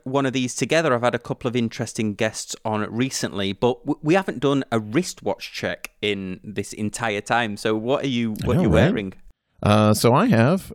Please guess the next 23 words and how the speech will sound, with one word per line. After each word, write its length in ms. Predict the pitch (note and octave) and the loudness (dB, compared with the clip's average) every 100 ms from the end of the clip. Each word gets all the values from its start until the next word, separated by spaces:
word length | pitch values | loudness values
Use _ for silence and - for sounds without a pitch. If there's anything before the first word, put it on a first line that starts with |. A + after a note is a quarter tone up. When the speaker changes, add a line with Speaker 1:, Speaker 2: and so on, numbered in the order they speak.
| _ | _
Speaker 2:
uh, 380 | B2+ D#3 D#3 D#3 - | 2 2 2 -2 0
my 260 | D3 F3 | 2 2
Bell 280 | D#3 F2+ F#2+ | 2 4 4
and 100 | A2+ | 4
Ross 300 | A#2+ C#3 - | 2 2 -2
G 180 | - C3+ | 0 2
M 140 | D#3 | 2
T. 340 | - F3+ B3 - _ _ _ _ - | 2 2 2 -6 _ _ _ _ -10
Speaker 1:
Oh, 220 | G#2 F#2 C#2 | -4 -2 0
I 120 | C#2+ | 0
Speaker 2:
on. 60 | C#2+ | 0
Speaker 1:
like 120 | E2 | -4
that 120 | - | -6
one. 220 | E2+ E2+ - _ _ _ _ _ | -8 -10 -14 _ _ _ _ _
Speaker 2:
Yeah. 440 | - D#2 D#2+ D2+ D2 _ _ _ - | 0 2 2 0 -2 _ _ _ 0
It, 280 | B2 - | 0 4
um, 720 | B2+ B2 B2 B2 B2 B2 A#2+ A#2+ _ _ _ _ _ _ _ _ _ | 4 4 4 2 2 2 0 -4 _ _ _ _ _ _ _ _ _
I 160 | G#2+ A#2+ | 0 4
was, 360 | B2 A#2+ G#2+ | 6 6 8
uh, 280 | A#2+ A2+ A2 | 6 8 6
I, 220 | - G2+ G2+ - | 4 4 4 2
I 80 | |
had, 560 | F#2 G2 A#2+ C#3+ C#3+ C3+ | 0 2 4 4 2 -2